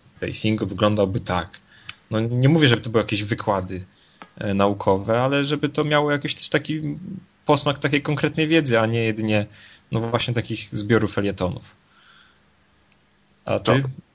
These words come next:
Speaker 1: Deuszu?
Speaker 2: to a pro-, to a propos, ja póki właśnie jeszcze zapomnę, a propos tej naukowej wiedzy, to ja mam właśnie do-,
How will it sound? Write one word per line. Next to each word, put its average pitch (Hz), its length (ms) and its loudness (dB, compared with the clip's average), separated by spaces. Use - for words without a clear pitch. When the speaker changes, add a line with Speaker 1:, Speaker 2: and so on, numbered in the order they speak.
Speaker 1:
Deuszu? 113 200 6
Speaker 2:
to 104 120 8
a 113 60 8
pro-, 123 220 6
to 110 140 6
a 107 60 6
propos, 113 340 2
ja 104 180 8
póki 107 360 -10
właśnie 104 340 2
jeszcze 104 240 -2
zapomnę, 110 440 0
a 107 40 -2
propos 110 280 -4
tej 107 140 -2
naukowej 107 420 0
wiedzy, 110 400 2
to 117 80 2
ja 117 100 8
mam 113 160 4
właśnie 120 340 2
do-, 117 140 -2